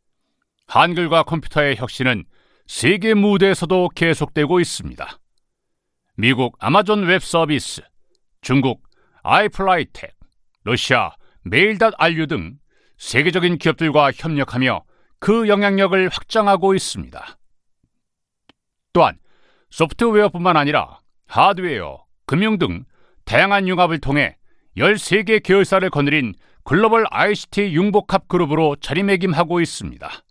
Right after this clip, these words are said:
다양한 솔루션 간 시너지를 통해 인공지능, 블록체인, 로봇, 모빌리티, 스마트 시티 등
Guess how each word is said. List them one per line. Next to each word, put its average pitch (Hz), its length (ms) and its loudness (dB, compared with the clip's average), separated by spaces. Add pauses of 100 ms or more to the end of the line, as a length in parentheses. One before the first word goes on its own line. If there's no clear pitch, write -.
(2250)
다양한 190 500 2
솔루션 214 460 -2
간 214 140 2
시너지를 185 520 -2
통해 95 420 -6 (300)
인공지능, 170 800 0 (300)
블록체인, 180 720 -2 (240)
로봇, 135 360 -2 (420)
모빌리티, 185 800 -2 (440)
스마트 226 420 0
시티 190 320 -6
등 85 320 -8